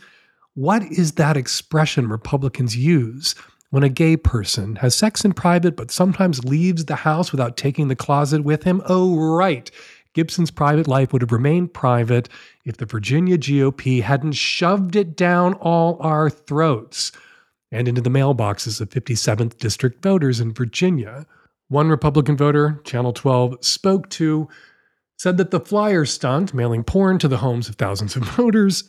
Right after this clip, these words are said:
seemed a tad extreme. You think,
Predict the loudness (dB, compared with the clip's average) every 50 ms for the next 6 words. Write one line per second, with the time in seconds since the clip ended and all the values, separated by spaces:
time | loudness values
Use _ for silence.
0 | -6 -4 0 2 4 4 4 4 2 0 -4 -8 -20 -20 _ _ _ _ _ _
1 | _ -4 -4 -4 -4 -4 -2 2 2 2 2 2 0 -2 -4 -6 -8 -8 -8 -8
2 | -10 -10 -10 -12 -16 -20 -20 -20 -20 _ _ _ _ _ _ -2 0 0 0 0
3 | -2 -2 0 2 2 0 -2 -4